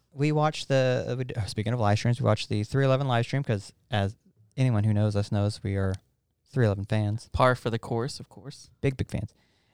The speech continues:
Speaker 1: And afterwards, we were looking through a yearbook, like an old high school yearbook, 'cause it's, it was right by. It's like, "Oh, it's fortieth birthday. Let's take a trip down memory lane."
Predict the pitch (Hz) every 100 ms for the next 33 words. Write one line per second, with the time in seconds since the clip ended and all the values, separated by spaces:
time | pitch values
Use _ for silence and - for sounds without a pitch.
0 | _ 160 175 220 185 - 170 151 151 185
1 | 160 165 123 113 127 160 165 190 127 120
2 | 123 127 123 127 - 147 143 147 156 -
3 | 143 131 - - 147 117 123 123 123 120
4 | 123 - 381 339 - - - - 165 147
5 | 135 175 175 233 226 233 - 247 - 214
6 | 196 202 196 190 185 165 147 104